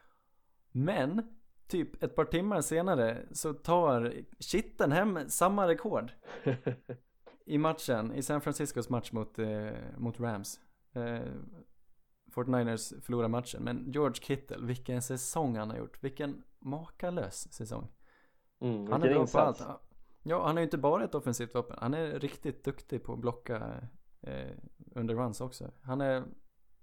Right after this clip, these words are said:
Speaker 1: vilken, ja, vilken karriär han kommer ha.
Speaker 2: Mm, precis. Det ska bli
Speaker 1: Han verkar vara
Speaker 2: spännande
Speaker 1: rätt
Speaker 2: att se.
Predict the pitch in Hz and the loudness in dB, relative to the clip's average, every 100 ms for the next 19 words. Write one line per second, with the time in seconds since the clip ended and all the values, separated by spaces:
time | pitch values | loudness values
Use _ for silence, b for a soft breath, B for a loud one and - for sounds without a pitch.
0 | - _ - 127 127 135 131 135 123 - | -20 _ -10 -10 -8 -10 -8 -6 -6 -8
1 | - - 139 139 156 156 120 110 110 101 | -14 -4 0 2 4 6 4 2 -2 -2
2 | - - - - 131 110 101 - - - | -6 -14 -20 -2 0 0 -2 -14 -10 -4
3 | 117 113 - 147 180 190 147 143 196 185 | 0 0 4 6 8 6 6 6 6 6
4 | 151 - 170 117 | 6 4 2 2